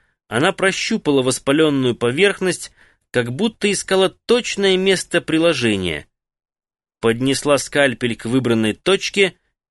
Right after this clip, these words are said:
и осторожно сделала надрез. Вокруг металла скопилась кровь, и Джиба промокнул ее тампоном, который зажал в особом стержне из слоновой кости. Ханна углубила разрез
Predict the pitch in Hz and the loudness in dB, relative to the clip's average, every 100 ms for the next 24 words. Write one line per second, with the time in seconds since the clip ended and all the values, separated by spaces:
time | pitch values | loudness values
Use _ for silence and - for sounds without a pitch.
0 | _ 180 185 - 156 165 196 156 170 147 | _ 0 2 2 0 2 2 0 0 -2
1 | 101 98 113 151 143 127 120 113 98 95 | -4 -6 0 2 4 2 0 -2 -2 -4
2 | 78 - - _ _ _ _ _ _ _ | -4 -10 -16 _ _ _ _ _ _ _
3 | _ _ _ _ 95 113 139 123 120 - | _ _ _ _ -4 -2 -2 -2 -2 -2
4 | - 147 113 - 117 120 110 - 135 175 | 0 0 -2 -4 -6 -2 -2 -2 -2 -2
5 | - - _ _ _ _ 131 120 98 127 | -2 -14 _ _ _ _ -6 -6 -4 -2
6 | 202 170 180 - 131 127 - 131 151 127 | 0 0 0 0 0 0 -2 0 0 0
7 | 120 113 107 98 139 165 175 160 - - | -2 0 -2 -2 -2 0 0 -2 -6 -20
8 | _ - 110 156 147 117 113 156 127 120 | _ -4 -2 2 2 2 2 2 2 0
9 | - - 139 113 107 - 175 180 156 175 | 0 -2 0 0 -2 -4 -2 -2 -2 -4
10 | - 127 - - 120 113 117 110 - 90 | -4 -6 -6 -4 0 0 0 -2 -4 -6
11 | - - 73 _ _ _ _ _ _ - | -6 -12 -16 _ _ _ _ _ _ -8
12 | - 156 160 151 147 - 131 123 135 127 | -2 0 2 0 0 -4 -6 -2 -2 0
13 | 143 120 107 101 120 175 - - | 2 2 2 0 0 0 -2 -10